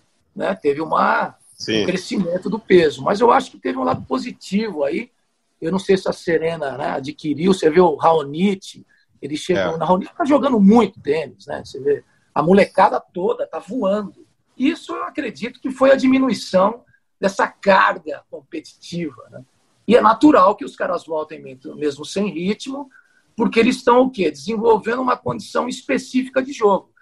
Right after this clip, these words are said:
Speaker 1: que só o jogo dá. Você pode fazer preparação física, pode fazer o que você quiser. Você só vai melhorar no tênis se você jogar tênis, né? Isso é bem específico.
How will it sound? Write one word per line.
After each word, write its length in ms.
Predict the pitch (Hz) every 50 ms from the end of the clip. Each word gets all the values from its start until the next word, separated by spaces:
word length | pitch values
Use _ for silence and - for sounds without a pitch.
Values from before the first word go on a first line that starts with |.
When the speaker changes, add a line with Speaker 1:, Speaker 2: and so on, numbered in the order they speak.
| _ -
Speaker 1:
que 100 | - 302
só 380 | - - - - 277 262 269 277
o 60 | 311 254
jogo 340 | 180 208 226 240 240 277
dá. 300 | 277 - 214 180 160 - _ _ _ _ _ _ _ _ _
Você 100 | _ - -
pode 200 | - 165 - -
fazer 260 | - 165 156 160 170
preparação 600 | _ 165 156 _ 165 156 151 151 - - 147 143 131
física, 460 | _ _ - 139 180 180 156 - _
pode 140 | - 190 -
fazer 180 | 269 262 269
o 40 | 302
que 80 | - -
você 160 | - - -
quiser. 440 | - - 294 - - 156 123 - _ _ _ _ _ _
Você 100 | - 202
só 220 | 190 - 240 226 190
vai 200 | 190 269 311 330
melhorar 440 | 339 330 302 277 233 208 220 220 208
no 120 | 185 170
tênis 400 | _ _ 196 196 240 262 262 262
se 60 | -
você 300 | - 254 208 - - -
jogar 300 | 262 247 233 - - 233
tênis, 680 | - _ - 180 170 - 127 - _ _ - - - _ _ _ _ _ _ _ _ _ _ _ _ _
né? 180 | 139 165 170
Isso 240 | 147 160 - - 208
é 40 | 190
bem 280 | - 131 180 208 240
específico. 640 | 214 - - - 147 139 - - - - - - -